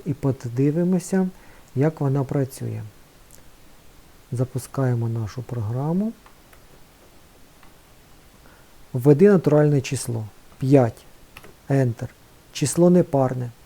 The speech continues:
Запускаємо ще раз програму. Введи натуральне число.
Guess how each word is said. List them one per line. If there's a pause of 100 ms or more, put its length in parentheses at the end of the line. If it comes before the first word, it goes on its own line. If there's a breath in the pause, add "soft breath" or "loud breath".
Запускаємо
ще
раз
програму. (1080)
Введи
натуральне
число.